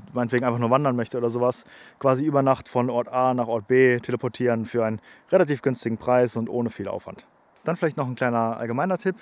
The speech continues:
Wenn es um so Sachen wie, äh, Klamotten oder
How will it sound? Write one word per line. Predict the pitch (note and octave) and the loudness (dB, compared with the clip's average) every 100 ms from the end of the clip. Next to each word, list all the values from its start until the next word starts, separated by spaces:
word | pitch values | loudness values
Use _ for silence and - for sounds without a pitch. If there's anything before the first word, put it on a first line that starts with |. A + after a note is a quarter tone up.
| _ _ _ _ | _ _ _ _
Wenn | B2+ C#3+ | -2 -2
es | C3 - | -4 -6
um | C#3 C3 B2 | -4 -2 -2
so | A#2+ | -4
Sachen | B2 B2 A#2 A2 | -2 -2 -4 -4
wie, | A2+ A2+ | -4 -4
äh, | A2 G#2+ G2+ G2+ | -4 -6 -6 -8
Klamotten | - A2 C3+ C#3+ C3 C3 B2+ B2+ | -8 -4 -4 -4 -6 -6 -6 -6
oder | A2 G#2+ G#2 G2 F#2+ | -8 -6 -4 -6 -8